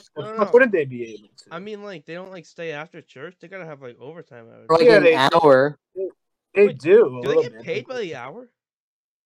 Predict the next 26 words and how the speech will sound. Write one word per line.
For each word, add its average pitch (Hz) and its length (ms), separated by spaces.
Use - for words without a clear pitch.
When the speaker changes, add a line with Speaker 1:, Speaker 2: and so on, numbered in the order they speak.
Speaker 1:
I 156 60
don't 220 140
know. 247 320
I 143 120
don't 208 200
know. 107 180
You 147 120
wanna 139 140
be? 127 220
I, 131 120
I 131 120
can 165 140
become 160 260
a 143 60
priest 170 340
and 135 120
find 131 240
out 147 140
if - 100
Speaker 2:
Bro, - 80
Speaker 3:
How 151 80
do 175 180
they 180 100
get 156 260
paid? 135 260
Like, 143 200